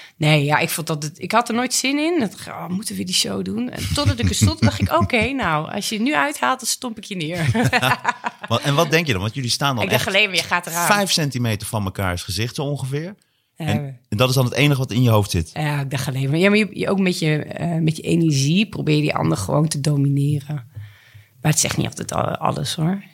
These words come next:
Speaker 1: Maar het is wel lekker als je in één keer staat, je denkt, "Oh, nu gaan we."
Speaker 2: En dan niet met je ogen knipperen?
Speaker 1: Nee, nee, nee. Zij moet als eerste wegkijken, hoor.
Speaker 2: Ja, hè?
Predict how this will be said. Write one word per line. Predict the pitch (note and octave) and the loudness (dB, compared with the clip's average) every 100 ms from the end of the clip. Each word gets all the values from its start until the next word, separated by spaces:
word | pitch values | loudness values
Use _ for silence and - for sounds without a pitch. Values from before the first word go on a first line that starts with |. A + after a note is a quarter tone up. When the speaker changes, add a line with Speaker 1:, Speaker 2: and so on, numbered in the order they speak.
| _ | _
Speaker 1:
Maar | - C#3 | -2 2
het | C#3+ | 4
is | E3 D3+ | 4 4
wel | D3+ | 2
lekker | C#3 C3+ C#3+ C3+ | 0 -4 -6 -4
als | - | -4
je | - | 0
in | - | 0
één | - | 2
keer | - | 0
staat, | - D2 D#3+ | 0 -2 -6
je | - | -12
denkt, | C3+ | -12
"Oh, | E3+ G#3+ G#3 D#3+ B2 | 0 2 4 4 2
nu | C#3+ | 2
gaan | D3 A2+ A2+ | 0 -6 -8
we." | D#2+ | -4
Speaker 2:
En | - | 2
dan | G2 F#2 | 6 6
niet | A#2+ | 6
met | G#2+ G#2 | 4 4
je | |
ogen | G2 A#2 A#2 | 4 4 2
knipperen? | A#2 A#2 A#2 A#2+ - _ | 0 0 -2 -6 -10 _
Speaker 1:
Nee, | - E3+ F3 E3+ | -2 2 4 4
nee, | D3 | 0
nee. | C3 C3 E3 | -4 -4 -2
Zij | G3 | 0
moet | F#3+ | -2
als | F3+ | -4
eerste | - D#3 - | -6 -6 -6
wegkijken, | C#3 - - C3 - - | -8 -10 -8 -8 -8 -2
hoor. | |
Speaker 2:
Ja, | G#2 | 2
hè? | F2+ F2 | 4 2